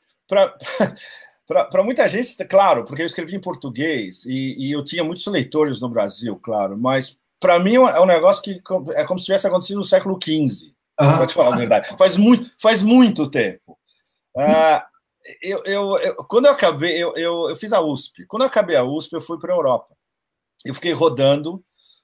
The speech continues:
Speaker 1: fui até a fronteira da Turquia com o Irã, voltei,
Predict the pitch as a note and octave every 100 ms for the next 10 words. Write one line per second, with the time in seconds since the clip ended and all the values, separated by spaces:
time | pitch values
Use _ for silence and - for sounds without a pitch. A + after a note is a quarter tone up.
0 | - - F3 F3+ C#3+ F#3 F#3+ F3 C#3 D#3
1 | D#3+ C#3+ C#3 C3 - C#3+ B2 C3 B2+ B2
2 | C3+ F3 - _ _ _ _ _ - A#2
3 | D#3+ D#3+ D#3 D3 D3+ F3 -